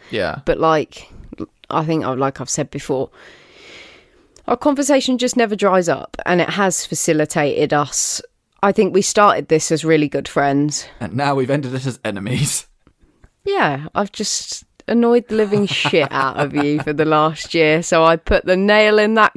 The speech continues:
Speaker 2: coffin of friendship.
Speaker 1: That's the nail.
Speaker 2: There you go.
Speaker 1: Um, I'd say it's given us an avenue to be more creative and come up with new ideas and expand on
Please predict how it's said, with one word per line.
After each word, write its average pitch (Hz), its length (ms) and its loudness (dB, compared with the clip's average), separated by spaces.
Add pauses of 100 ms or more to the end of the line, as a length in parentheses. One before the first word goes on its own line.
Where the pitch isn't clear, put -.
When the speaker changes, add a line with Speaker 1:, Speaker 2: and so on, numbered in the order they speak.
Speaker 2:
coffin 196 460 2
of 196 140 2
friendship. 175 880 2 (960)
Speaker 1:
That's - 260 -8
the 120 120 -8
nail. 107 280 -4 (540)
Speaker 2:
There 233 100 -4
you 233 100 -2
go. 262 220 -2 (720)
Speaker 1:
Um, 208 460 2
I'd 175 180 0
say 156 240 -4
it's - 200 -6
given 113 340 -6
us - 320 -8
an 113 100 -4
avenue 104 400 -4
to - 140 -14
be 104 160 -8
more 107 320 -6 (580)
creative 117 920 -4 (120)
and 90 520 -8 (400)
come 92 200 -8
up - 140 -10
with 131 140 -10
new 110 260 -4
ideas 117 840 -6
and 95 160 -8
expand 113 800 -8
on 104 340 -6